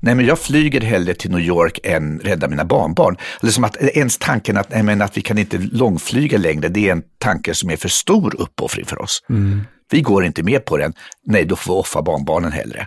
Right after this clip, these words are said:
Speaker 2: Mm.
Speaker 1: Det är ju, alltså, det är, jag tänker ibland vi inte förtjänar att överleva, eller? Men
Speaker 2: Mm.
Speaker 1: problemet är ju att inte vi, vi kommer ju leva i högsta välmåga. Det är ju barnbarnen som kommer få betala våra räkningar.
Speaker 2: Mm.
Speaker 1: Det är konstigt.
Speaker 2: Mm.
Speaker 1: Eh, men, eh,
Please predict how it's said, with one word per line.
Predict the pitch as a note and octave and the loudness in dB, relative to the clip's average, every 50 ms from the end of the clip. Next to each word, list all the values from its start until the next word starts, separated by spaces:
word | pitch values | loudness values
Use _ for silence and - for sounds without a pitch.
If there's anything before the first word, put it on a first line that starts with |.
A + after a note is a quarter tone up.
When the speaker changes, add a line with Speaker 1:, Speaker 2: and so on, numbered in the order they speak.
| - _ - | -14 _ -4
Speaker 2:
Mm. | E3 B2+ G#2 F#2 F#2+ | -2 0 2 2 2
Speaker 1:
Det | G2+ | 2
är | G2 G#2 A#2+ | 2 4 2
ju, | A#2 G2 | 2 2
alltså, | F2+ - G2+ | 0 0 -2
det | F#2+ F2 F#2 F2+ - A2 G#2 F#2 | -2 -2 -2 -2 0 0 2 2
är, | F2+ F2 - - - - - - | 0 -2 -4 -10 -14 -14 -4 -2
jag | - - | -2 0
tänker | - - G#2+ - - C#2+ | 0 0 -2 -2 -2 -4
ibland | - - - C2+ | -6 -6 -6 -6
vi | B1+ | -8
inte | - - - | -10 -10 -8
förtjänar | - - - - - - - - - D#3 F#3 F#3+ - | -8 -4 -2 -2 -2 -2 0 0 0 2 2 2 2
att | G#2+ | 2
överleva, | F#2 A#1+ A1 G#1+ G1+ - - | 2 0 -2 -4 -8 -8 -8
eller? | - - - - - _ _ _ _ | -8 -8 -10 -12 -14 _ _ _ _
Men | - A#2 B2+ | 0 2 2
Speaker 2:
Mm. | C3 A2+ | 2 2
Speaker 1:
problemet | G#2+ - B2 G2 F#2 G#2 D3 F#3 - | 2 2 2 2 2 2 2 2 2
är | - | 2
ju | - | 0
att | F2+ - | 0 0
inte | F2 D2+ - E2+ | -2 -2 -2 -2
vi, | D2+ G#2 | 0 0
vi | G#2 - D3+ F3 A3 | 0 2 2 2 2
kommer | - - F#3+ D#3 B2 | 2 0 0 2 2
ju | G2+ | 2
leva | G2 F#2+ F2+ D#2 C#2+ D2+ | 4 2 2 2 2 0
i | D2 E2+ D#2+ | 0 0 -2
högsta | D#2+ F2+ - - - - | -2 -4 -6 -4 -4 -2
välmåga. | D2+ D#2 D2 C2+ A#1+ A#1+ G#1 G1+ - F#2+ - - - - - - | 0 0 -2 -2 -2 -4 -4 -4 -6 -8 -8 -10 -16 -18 -12 -4
Det | - B2+ | 0 0
är | |
ju | F3 - | 2 2
barnbarnen | - C3 F#2+ E2 D#2+ D#2+ G#2 D#3+ G#3 A#3 E3+ G#2+ | 4 2 2 2 0 0 0 2 2 2 2 0
som | - - | -2 -4
kommer | - - - C2+ B1 - | -6 -6 -6 -6 -6 -4
få | - - E2+ | -4 -4 -4
betala | C#2+ D2 - - G#1+ A#1 B1 - - | -4 -6 -6 -6 -6 -6 -6 -8 -8
våra | - F2+ G2 A#2+ F2 D2 C#2+ C2+ C#2+ | -6 -4 -2 -2 0 0 0 0 0
räkningar. | D#2+ D2+ C#2 - - - D#3 D#3+ - - - _ _ | 0 -2 -2 -2 -2 -2 -2 0 -2 -4 -6 _ _
Speaker 2:
Mm. | C3+ A#2+ G#2+ G2 G2+ G#2+ A2 A2 - - - - - - | 0 2 2 2 2 2 -2 -4 -8 -14 -20 -20 -4 2
Speaker 1:
Det | E3 G3+ | 4 4
är | B3 | 4
konstigt. | A#3+ - F3 A#2+ - - - B1 - - - _ - | 4 4 2 2 2 0 -2 -4 -6 -6 -6 _ 2
Speaker 2:
Mm. | A2+ G#2+ C3 C#3 - - - - | 4 4 4 4 2 -2 0 2
Speaker 1:
Eh, | D3+ E3+ F3 E3+ E3 E3 D3 D3 | 4 6 6 6 4 4 2 2
men, | D3+ D#3 E3 F#3 F#3 F3 E3+ E3 E3 E3 E3 | 0 2 2 4 4 4 2 2 2 2 2
eh, | E3 | 4